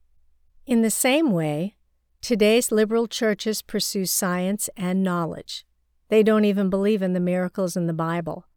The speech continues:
Yet those who pursue spiritual gifts often pray in tongues and seek the gift of prophecy. They constantly utter mysteries to God and hear Him talk,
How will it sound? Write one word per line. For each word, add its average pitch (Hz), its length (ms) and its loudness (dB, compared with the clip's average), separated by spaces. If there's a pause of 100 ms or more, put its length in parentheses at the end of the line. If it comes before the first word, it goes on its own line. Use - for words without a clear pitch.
(460)
Yet 247 200 4
those 269 260 4
who 302 120 0
pursue 240 400 -2
spiritual 247 600 0
gifts 196 440 -2
often 190 400 -2
pray 208 260 -2
in 220 100 -2
tongues 175 540 -4 (260)
and 185 180 -2
seek - 300 -4
the 202 80 -2
gift 190 320 -2
of 180 120 -8
prophecy. 165 760 -6 (920)
They 208 120 2
constantly 208 800 0
utter 202 240 0
mysteries 208 580 0
to 247 120 -6
God 175 520 0
and 185 140 0
hear 185 280 0
Him 185 220 -2
talk, 170 540 -8